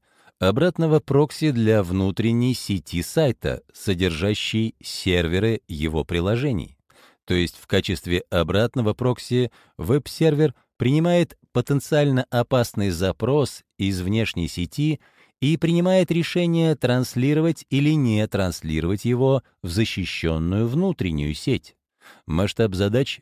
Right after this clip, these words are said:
обеспечения безопасности и передачи данных здесь может отличаться на немалое количество порядков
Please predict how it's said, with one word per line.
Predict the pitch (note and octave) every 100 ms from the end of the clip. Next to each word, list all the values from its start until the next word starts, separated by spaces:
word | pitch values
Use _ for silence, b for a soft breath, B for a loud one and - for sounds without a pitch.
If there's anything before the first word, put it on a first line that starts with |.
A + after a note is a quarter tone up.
| -
обеспечения | F2+ F#2+ - G#2+ - F#2 E2+
безопасности | E2 F2+ C3 C3+ C#3 - B2+
и | B2+ B2+
передачи | A2+ A2+ A#2+ B2 F#2
данных | G2 D3 D#3 D3+
здесь | A#2+ C#3 -
может | C#3+ C#3 -
отличаться | C3 C3 C#3 C3 D3+ D3 -
на | C#3 C#3
немалое | C#3 C3+ B2+ C3+ B2 A#2
количество | A#2+ A2+ A#2+ A#2+ - G#2+
порядков | - G2+ G2+ C3 - C#3 -